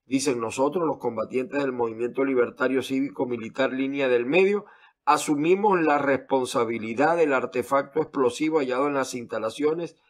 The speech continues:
de la Fiscalía Pública de San Antonio. Este primer artefacto es para solicitar de manera inmediata la renuncia de todos los fiscales públicos de los estados andinos,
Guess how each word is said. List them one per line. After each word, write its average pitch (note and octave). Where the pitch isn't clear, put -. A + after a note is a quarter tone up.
de C3+
la C3+
Fiscalía C3+
Pública C#3+
de B2
San A2+
Antonio. G#2
Este B2
primer C3
artefacto D3
es C#3+
para C#3
solicitar B2+
de B2
manera A#2+
inmediata C#3
la D3+
renuncia D3+
de D#3
todos C#3+
los D#3
fiscales C#3
públicos C3+
de B2+
los A#2
estados A#2
andinos, A2+